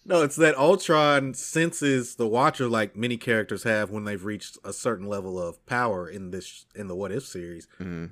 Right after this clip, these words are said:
Speaker 1: They start to notice that there is somebody watching them. And he notices, and he's like,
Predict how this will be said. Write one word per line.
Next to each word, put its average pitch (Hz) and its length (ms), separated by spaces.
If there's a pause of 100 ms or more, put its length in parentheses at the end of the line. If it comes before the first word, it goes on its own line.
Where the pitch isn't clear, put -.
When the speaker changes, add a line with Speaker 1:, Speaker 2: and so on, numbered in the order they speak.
Speaker 1:
They 101 160
start 104 340
to 92 360
notice 101 640 (300)
that 104 140
there 101 160
is 117 160
somebody 98 300
watching 98 420
them. 71 120 (440)
And 104 140
he 117 120
notices, 107 580
and 90 100
he's 98 160
like, 85 200